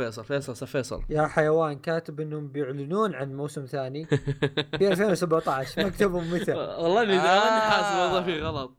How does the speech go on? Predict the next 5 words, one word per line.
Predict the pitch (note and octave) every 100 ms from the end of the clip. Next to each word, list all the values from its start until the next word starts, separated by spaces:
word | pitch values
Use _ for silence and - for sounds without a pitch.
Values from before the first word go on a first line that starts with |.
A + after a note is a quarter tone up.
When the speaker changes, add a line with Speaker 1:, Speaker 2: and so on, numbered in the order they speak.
| _ - A#3 - -
Speaker 1:
والله | F3
إني | G3+ D#3
حاس. | E3 D#3+ C3+ B2+ - _ _ - - - _ _ _ _ _ -
طبعًا، | D3+ D#3 D#3+
يعني، | D#3+ D#3+ E3 D#3 -